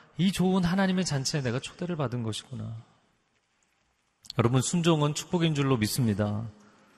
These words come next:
순종이 힘들어서 어떤 사람들은 "내가 순종해야지." 막 결단하려고 몸부림을 쳐요.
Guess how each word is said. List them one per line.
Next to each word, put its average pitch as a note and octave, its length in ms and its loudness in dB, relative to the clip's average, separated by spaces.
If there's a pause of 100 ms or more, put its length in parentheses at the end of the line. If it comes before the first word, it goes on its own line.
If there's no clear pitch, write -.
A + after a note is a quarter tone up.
(420)
순종이 G3 720 6
힘들어서 F#3 680 2
어떤 E3+ 260 0
사람들은 E3+ 520 0
"내가 D#3+ 180 0
순종해야지." G#3 800 0
막 F3 160 -4
결단하려고 E3+ 680 0
몸부림을 G#3+ 600 4
쳐요. B2+ 400 -2